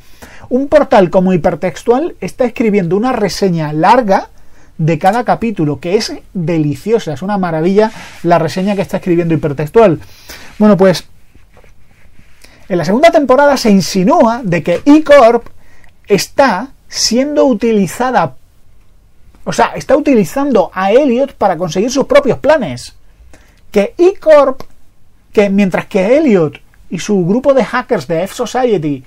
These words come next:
se creen que se han apuntado un tanto, algunos están empezando a plantearse, ¿no será que al final nos están utilizando para los planes de E-Corp? Y tú te quedas con la cara de decir, "Estos tíos cómo pueden ser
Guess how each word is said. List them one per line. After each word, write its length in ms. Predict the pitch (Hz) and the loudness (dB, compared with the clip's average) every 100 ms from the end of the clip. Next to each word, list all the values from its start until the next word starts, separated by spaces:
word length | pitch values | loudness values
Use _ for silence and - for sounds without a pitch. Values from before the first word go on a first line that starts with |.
| - - | -20 -16
se 260 | - 208 180 | -4 -2 2
creen 340 | 220 277 294 | 2 2 -2
que 140 | - 202 | 0 -2
se 160 | - | 0
han 160 | 226 269 | -4 -2
apuntado 540 | 233 233 196 262 240 | -4 -4 -4 -4 -4
un 180 | 208 233 | -4 -6
tanto, 580 | 214 277 226 156 185 247 - - - - | -4 -4 -2 -6 -10 -14 -20 -20 -18 -4
algunos 440 | 180 180 254 294 | -2 0 0 0
están 280 | 247 294 294 | 0 -2 0
empezando 420 | 165 147 - 269 | -2 -2 -2 -2
a 60 | 277 | 0
plantearse, 680 | 254 254 277 247 208 233 - - - - | -2 2 0 0 -4 -4 -8 -20 -20 -6
¿no 240 | 160 233 | 0 0
será 500 | - 330 208 208 143 - - - - - - - - _ - | 0 2 2 2 -4 -10 -20 -20 -20 -20 -20 -20 -20 _ -2
que 100 | 202 | 0
al 100 | 175 | 0
final 380 | - 170 202 233 | 0 0 2 0
nos 160 | 170 | -2
están 380 | 160 - 185 202 208 | -4 -2 -2 -2 -2
utilizando 800 | 160 175 156 - 151 147 196 - | 0 0 0 -2 -4 -2 -4 0
para 200 | 175 147 | 0 0
los 160 | 139 | -6
planes 340 | - 160 170 151 | -4 -4 -2 -2
de 160 | 147 | 0
E-Corp? 500 | 147 156 147 262 - - - - _ - - | 0 -2 -6 -8 -14 -20 -20 -20 _ -20 -10
Y 100 | - | -4
tú 100 | 151 | 0
te 100 | 226 | 0
quedas 220 | 330 302 - | 2 2 2
con 180 | 247 | 2
la 100 | 196 | 2
cara 220 | 180 214 269 | 0 0 2
de 60 | |
decir, 320 | 190 185 196 - | 2 0 -2 -4
"Estos 340 | 214 311 - | -6 -6 -4
tíos 220 | 277 302 | -4 -4
cómo 220 | - 190 | -4 -6
pueden 240 | 185 220 247 | -4 -4 -2
ser 240 | 269 240 | -2 -4